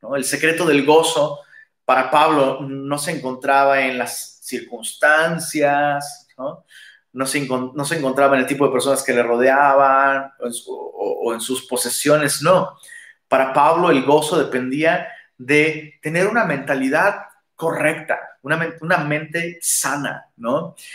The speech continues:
Y, y su mente estaba sana porque en el capítulo uno vemos, su mente está enfocada en el evangelio. Una mente enfocada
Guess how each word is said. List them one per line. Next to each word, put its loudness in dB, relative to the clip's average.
Y, -4
y -4
su 0
mente 2
estaba 2
sana 0
porque 0
en -2
el -4
capítulo -2
uno -2
vemos, -2
su -12
mente -2
está -2
enfocada -4
en -8
el -6
evangelio. -8
Una 0
mente -6
enfocada -2